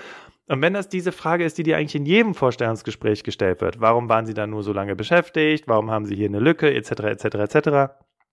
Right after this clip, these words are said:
dann ist es langsam an der Zeit, dafür mal was Gutes auszuarbeiten, wie man da vorgehen kann.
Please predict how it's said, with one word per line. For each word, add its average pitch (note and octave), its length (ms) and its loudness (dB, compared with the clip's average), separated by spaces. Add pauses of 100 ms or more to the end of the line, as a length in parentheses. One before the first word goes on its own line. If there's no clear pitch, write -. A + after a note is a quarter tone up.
(840)
dann A2+ 160 -6
ist A#2+ 100 -8
es C3+ 140 -10
langsam A#2+ 340 -2
an G#2 60 -4
der G2+ 120 -4
Zeit, G#2+ 340 -2 (400)
dafür A2+ 300 -2
mal G#2 280 -6
was G2 140 -10
Gutes - 300 -10
auszuarbeiten, G2+ 960 -4 (240)
wie G#2 100 0
man F#2+ 160 -4
da F#2 80 -2
vorgehen - 460 -8
kann. - 220 -14